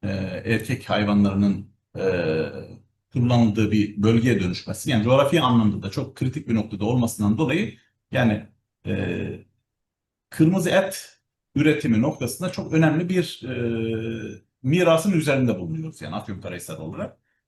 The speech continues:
Dolayısıyla hay-, Afyonkarahisar hayvancılık ve et konusunda gerçekten çok ileri bir ilimiz.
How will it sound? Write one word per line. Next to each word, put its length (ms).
Dolayısıyla 420
hay-, 180
Afyonkarahisar 640
hayvancılık 600
ve 40
et 180
konusunda 640
gerçekten 580
çok 380
ileri 460
bir 100
ilimiz. 600